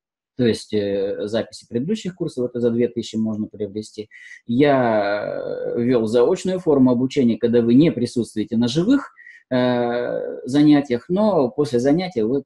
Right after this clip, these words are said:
можете просматривать это всё в записи. Это заочная форма, три тысячи рублей. Ну и живые, э, курсы, так сказать, в живых курсах сейчас участвует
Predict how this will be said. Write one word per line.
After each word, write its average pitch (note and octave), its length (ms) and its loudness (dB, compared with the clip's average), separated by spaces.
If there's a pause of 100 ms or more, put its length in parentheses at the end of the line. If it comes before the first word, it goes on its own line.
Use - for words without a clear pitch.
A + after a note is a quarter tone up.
(100)
можете A#3 380 -4
просматривать C3+ 600 -6
это G#3+ 200 -14
всё - 280 -6 (300)
в C3+ 340 -2
записи. A2 520 -4
Это G2+ 180 -6
заочная G#2+ 500 -4
форма, F3 340 -4
три A2 180 -4
тысячи - 300 -14
рублей. G3+ 420 -4 (240)
Ну A3+ 140 2
и C#3 180 2
живые, D#3 440 0
э, A2 520 -4
курсы, G3 420 -6
так - 100 -16
сказать, - 220 -20
в G#2 60 -20
живых A#2+ 300 -6
курсах - 320 -14
сейчас - 280 -12
участвует - 440 -16